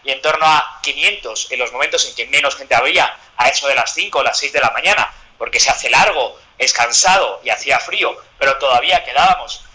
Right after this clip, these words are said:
algunos quiteños cantando el himno de Ecuador, cantando el himno de Quito, exigiendo los resultados y defendiendo nuestro derecho a la democracia con velas y dignidad.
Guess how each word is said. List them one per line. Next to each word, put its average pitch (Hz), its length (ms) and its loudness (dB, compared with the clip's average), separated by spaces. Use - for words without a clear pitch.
algunos 131 560 -4
quiteños 185 640 -4
cantando 170 760 0
el 127 160 -8
himno 135 160 -6
de 135 60 -2
Ecuador, 165 440 0
cantando 151 640 0
el 120 120 -10
himno 147 160 -10
de 139 160 -6
Quito, 170 400 -4
exigiendo 147 840 0
los 135 140 0
resultados 175 640 0
y 165 140 0
defendiendo 170 880 0
nuestro 143 300 -2
derecho 156 380 0
a 143 80 4
la 143 120 4
democracia 156 720 0
con 135 200 -4
velas 147 540 0
y 135 80 -2
dignidad. 107 440 -8